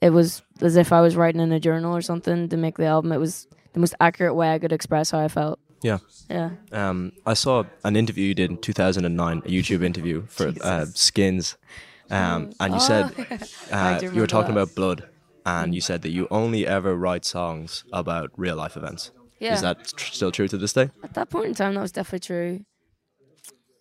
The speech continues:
Speaker 1: I've, that's definitely changed. Like, I'd, I've never, I don't think I've ever wrote a, like, a fictional song that didn't have some element of truth.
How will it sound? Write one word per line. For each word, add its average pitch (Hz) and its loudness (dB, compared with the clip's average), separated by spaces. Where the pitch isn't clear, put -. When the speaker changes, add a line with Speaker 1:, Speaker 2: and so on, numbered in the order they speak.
Speaker 1:
I've, - -8
that's - -8
definitely 262 -6
changed. 214 -6
Like, 208 -4
I'd, 214 -6
I've 190 -6
never, 208 -6
I 208 -4
don't 214 -6
think 240 -10
I've 208 -8
ever 196 -6
wrote 175 -4
a, 180 -6
like, 165 -6
a 175 -12
fictional 170 -12
song 175 -10
that 175 -12
didn't 170 -6
have 165 -8
some 165 -8
element 170 -10
of 190 -16
truth. 170 -10